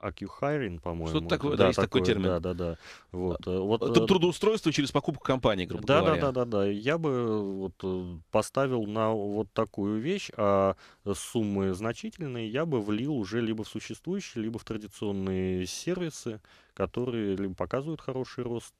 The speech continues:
Speaker 1: э, ну, э, либо точно вырастут. Это были бы именно не носимые устройства, может быть, даже не обязательно какие-то мобильные пр-,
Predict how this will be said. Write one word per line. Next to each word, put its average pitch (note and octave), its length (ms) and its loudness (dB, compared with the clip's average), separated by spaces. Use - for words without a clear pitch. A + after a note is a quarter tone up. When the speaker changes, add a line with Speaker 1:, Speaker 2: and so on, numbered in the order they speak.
Speaker 1:
э, F2+ 240 -4
ну, F2 320 -8
э, E2+ 400 -8
либо F#2+ 500 -4
точно F#2+ 520 -4
вырастут. F2+ 600 -6
Это B2+ 300 -6
были A2+ 240 -2
бы F#2+ 320 -2
именно G2 400 -8
не F#2 320 -10
носимые C3+ 500 -8
устройства, F#2 720 -8
может G2+ 280 -2
быть, F2 180 -8
даже F2 280 -6
не F2 200 -8
обязательно E2+ 800 -6
какие-то F2 380 -12
мобильные E2+ 420 -6
пр-, E2+ 220 -14